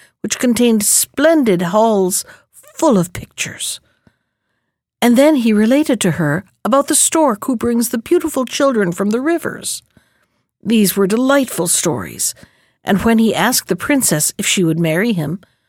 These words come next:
she consented immediately. "But you must come on Saturday," she said,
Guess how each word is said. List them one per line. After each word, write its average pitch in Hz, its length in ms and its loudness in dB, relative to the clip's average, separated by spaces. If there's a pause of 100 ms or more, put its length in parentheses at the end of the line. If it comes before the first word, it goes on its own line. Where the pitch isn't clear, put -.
(280)
she - 220 -2
consented 190 680 0
immediately. 240 920 0 (1300)
"But 233 180 0
you 226 80 4
must 208 380 2
come 233 160 2
on 277 160 4
Saturday," 160 560 0
she - 180 -6
said, - 340 -6